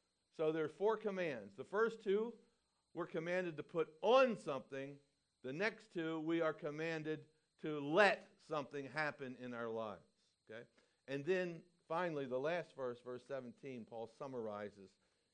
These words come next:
his teaching. So let's look at command number one. And I want you to notice who he's addressing in this command. "Therefore, as the elect of God,"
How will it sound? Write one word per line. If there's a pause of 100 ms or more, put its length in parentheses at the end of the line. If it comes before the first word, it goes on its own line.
(100)
his (140)
teaching. (100)
So
let's
look
at
command (180)
number (380)
one.
And
I
want
you
to
notice
who
he's
addressing (320)
in
this
command. (840)
"Therefore,
as
the
elect (480)
of
God,"